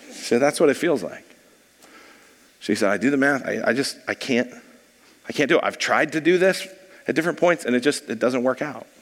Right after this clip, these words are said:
And at that point, I had, th-, this was early in my, in my ministry as a pastor, I had, I had a really important choice. My choice was, am I going to say,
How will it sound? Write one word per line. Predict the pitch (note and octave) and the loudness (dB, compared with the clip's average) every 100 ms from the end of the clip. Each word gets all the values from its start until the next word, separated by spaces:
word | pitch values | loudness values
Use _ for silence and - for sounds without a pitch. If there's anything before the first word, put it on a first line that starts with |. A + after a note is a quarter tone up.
| _ _ _ - - - - - _ _ _ _ - | _ _ _ -20 -20 -20 -20 -20 _ _ _ _ -2
And | A#2+ | 0
at | C#3+ | 4
that | G#3+ A#3 | 2 2
point, | G#3 D3+ | 2 4
I | A#2 | 4
had, | C3 D3+ B2+ - - - - _ _ | 2 0 -2 -16 -20 -20 -20 _ _
th-, | - A#2 | -2 4
this | C#3+ - | 4 4
was | C3+ | 0
early | B2 C3+ A#2+ G#2+ | 4 6 6 4
in | G#2+ | 4
my, | G2+ G2+ | 0 0
in | - G#2+ | 0 2
my | G2+ | 2
ministry | G2+ G#2+ - | 2 0 0
as | F#2+ | -2
a | F#2 | -2
pastor, | G#2 G2+ - | -4 -2 0
I | G#2 | 0
had, | A#2+ A#2 | 0 -4
I | - | 0
had | A2 | 0
a | G2+ | 2
really | A#2 B2 | 2 2
important | G2+ G#2+ F#2 | 2 -2 -2
choice. | D#2+ D#2+ D2+ - - - - _ _ _ _ _ _ _ _ _ _ - | -4 -4 -4 -10 -18 -20 -20 _ _ _ _ _ _ _ _ _ _ -4
My | A#2 A#2 | -2 0
choice | - B2+ - | 2 0 2
was, | F#2 F2 - G#2 | -2 -2 -4 -2
am | G#2+ | 0
I | G2+ | 0
going | G2 G#2 A2+ B2 | 0 0 0 -2
to | B2+ | -6
say, | - G#2 G2+ G2 | -2 2 2 2